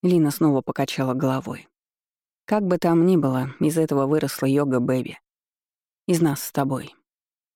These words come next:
Но у меня немного времени заняло после твоего рождения понять, что я не слишком одарена материнскими качествами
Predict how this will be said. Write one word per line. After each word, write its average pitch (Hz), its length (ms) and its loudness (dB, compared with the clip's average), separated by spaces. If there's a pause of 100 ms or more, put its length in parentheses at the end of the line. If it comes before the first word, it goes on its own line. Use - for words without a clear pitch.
Но 202 140 4
у 233 40 6
меня 254 240 6
немного 170 440 4
времени 143 420 4
заняло 143 480 2
после - 280 -4
твоего 143 280 0
рождения 151 500 2
понять, 151 380 0
что - 180 -4
я 196 140 4
не 190 140 4
слишком 165 500 2
одарена 143 420 2
материнскими 139 800 2
качествами - 760 -8